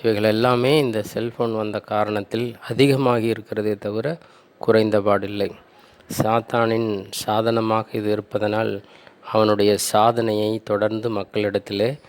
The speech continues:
நிறைவேற்றி வருகிறான் என்பதை நாம் புரிந்து கொள்ள வேண்டும். நாம் இதற்கு என்ன செய்ய வேண்டும் என்றால்,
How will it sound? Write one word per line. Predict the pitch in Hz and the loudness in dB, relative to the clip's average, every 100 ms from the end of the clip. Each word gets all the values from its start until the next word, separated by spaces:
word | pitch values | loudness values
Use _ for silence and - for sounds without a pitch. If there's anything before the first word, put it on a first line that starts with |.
| - _ _ _ - | -20 _ _ _ -4
நிறைவேற்றி | 110 110 110 107 - 107 | 0 2 4 2 2 2
வருகிறான் | 101 101 101 107 107 | 4 4 2 2 2
என்பதை | 101 101 98 | 0 0 -2
நாம் | 107 101 101 | -2 -2 -4
புரிந்து | - 107 104 101 | -8 -8 -4 -2
கொள்ள | 98 95 | -2 -2
வேண்டும். | 95 92 95 98 - - - _ - | -2 -2 -6 -12 -20 -20 -20 _ -2
நாம் | 117 120 | 0 2
இதற்கு | 113 110 113 | 2 0 0
என்ன | 117 131 | 0 -2
செய்ய | - 113 | 0 0
வேண்டும் | 110 110 107 104 | 2 0 0 0
என்றால், | 98 98 120 104 | -2 0 0 0